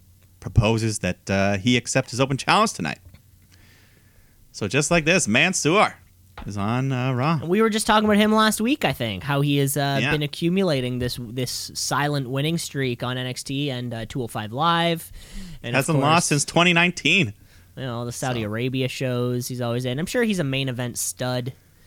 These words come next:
Speaker 1: Yeah. So we'll, we'll get to that later.
Speaker 2: Hmm.
Speaker 1: Uh, but Cedric and Shelton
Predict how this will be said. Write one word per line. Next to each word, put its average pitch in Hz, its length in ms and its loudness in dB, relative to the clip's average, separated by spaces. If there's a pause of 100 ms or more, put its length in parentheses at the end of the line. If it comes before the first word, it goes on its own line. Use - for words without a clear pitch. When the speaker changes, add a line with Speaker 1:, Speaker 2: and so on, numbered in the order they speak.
(360)
Speaker 1:
Yeah. 87 280 -4 (540)
So 50 420 -12 (520)
we'll, 73 200 -8
we'll - 100 -14
get 90 160 -4
to - 100 -10
that 76 160 -4
later. 80 320 -6
Speaker 2:
Hmm. 226 160 -10 (400)
Speaker 1:
Uh, 80 580 -2
but 87 180 -4
Cedric 175 440 2
and 156 120 2
Shelton 147 600 2